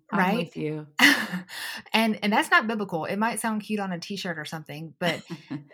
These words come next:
Speaker 1: <laughs>
Speaker 2: "The heart is deceitful above all things" is biblical.
Speaker 1: Yes.
Speaker 2: And so don't follow your heart, follow Jesus, I think is what you basically were just saying. And that's,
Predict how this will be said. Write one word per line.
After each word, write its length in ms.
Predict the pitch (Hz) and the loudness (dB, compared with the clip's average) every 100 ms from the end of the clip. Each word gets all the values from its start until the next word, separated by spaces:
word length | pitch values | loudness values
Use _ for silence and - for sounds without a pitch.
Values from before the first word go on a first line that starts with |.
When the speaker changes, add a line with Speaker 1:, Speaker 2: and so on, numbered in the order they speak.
| - | 2
Speaker 1:
<laughs> 720 | 226 262 202 180 - - - | 4 4 0 -4 -10 -12 -2
Speaker 2:
"The 140 | 202 190 | 4 4
heart 240 | 214 302 | 4 2
is 120 | 262 | 2
deceitful 520 | 214 202 254 214 185 | -2 -4 -8 -6 -2
above 320 | 135 170 190 180 | -2 0 0 0
all 160 | 175 | -4
things" 500 | 170 214 175 147 160 - | -2 -4 -4 -6 -10 -4
is 180 | 202 185 | -4 -2
biblical. 520 | 214 214 160 151 139 | -4 -6 -6 -6 -6
Speaker 1:
Yes. 20 | |
Speaker 2:
And 180 | - 180 | -6 -6
so 360 | 185 175 170 170 | -2 -2 -2 -2
don't 360 | 175 214 320 | -4 -6 -6
follow 260 | - 262 269 | -4 -2 -2
your 200 | 240 196 | -4 -6
heart, 460 | 185 254 294 196 185 | -6 -2 -2 -2 -4
follow 240 | 202 220 | -4 -4
Jesus, 560 | 185 202 196 - 170 - | -4 -6 -6 -8 -12 -8
I 100 | 180 | -8
think 220 | 180 180 | -6 -6
is 160 | 180 175 | -6 -6
what 320 | 170 170 - | -4 -4 -6
you 180 | 175 175 | -8 -8
basically 380 | 165 170 180 175 | -4 -6 -4 -8
were 120 | 160 | -8
just 180 | 160 - | -10 -8
saying. 360 | 175 160 139 143 | -8 -6 -8 -10
And 120 | 156 | -6
that's, 400 | 170 175 - | -6 -6 -8